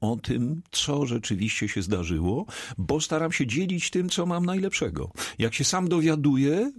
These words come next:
ciekawych rzeczy, to, to mam takie, y, przekonanie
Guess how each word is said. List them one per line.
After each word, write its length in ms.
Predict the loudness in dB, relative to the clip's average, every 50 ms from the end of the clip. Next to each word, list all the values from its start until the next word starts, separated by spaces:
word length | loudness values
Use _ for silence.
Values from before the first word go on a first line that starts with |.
| -4
ciekawych 560 | -2 0 0 0 0 0 0 2 4 4 4 4
rzeczy, 520 | 4 2 2 2 0 0 2 2 0 0 0
to, 240 | 0 2 2 2 0 -4 -8 -12 -8 -4
to 120 | -2 0 2
mam 220 | 2 2 2 0
takie, 300 | 0 -2 -2 -2 0 2
y, 220 | 2 2 2 2 -2 -4 -4 -4 -4 -2
przekonanie 720 | -2 -2 -2 0 0 0 2 2 2 2 2 2 0 0